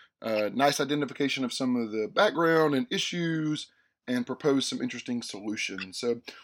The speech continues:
we'll get to all that, but I'd like the group to begin. You're gonna hear from five different voices, and so I'd like you to be able to put a name with those. So if you'd like, team, just, uh, take a moment and, uh, introduce yourselves.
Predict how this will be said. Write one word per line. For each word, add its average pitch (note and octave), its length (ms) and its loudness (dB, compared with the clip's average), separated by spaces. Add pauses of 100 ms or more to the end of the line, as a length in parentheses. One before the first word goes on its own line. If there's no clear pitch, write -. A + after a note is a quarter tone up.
(120)
we'll F3+ 100 0
get B3 140 6
to A#3 140 8
all F#3 160 12
that, F3 360 8
but F3 160 6
I'd E3+ 200 6
like G#3+ 340 4
the G3 80 0
group F3+ 380 -4
to - 80 -2
begin. A3+ 500 4
You're G3 80 -2
gonna F#3+ 160 4
hear F#3 320 2
from E3 260 0
five F3 540 4
different E3+ 400 0
voices, D3 720 2 (380)
and D#3 100 -2
so E3+ 100 4
I'd E3 60 6
like E3 240 4
you E3 80 6
to D#3+ 60 2
be E3+ 180 4
able D3+ 140 2
to D3+ 60 2
put D#3+ 180 -2
a D#3 40 2
name D#3+ 340 0
with A#2+ 160 -2
those. G#2 420 0
So D#3 160 6 (320)
if - 60 -10
you'd F#3 100 0
like, A#3 180 6
team, G#3+ 420 2
just, - 280 -2
uh, D#3 320 8
take G#3+ 220 0
a G3+ 40 0
moment G#3 320 4
and, D3+ 540 0
uh, C3+ 380 6 (360)
introduce E3+ 320 -2
yourselves. G2+ 540 -6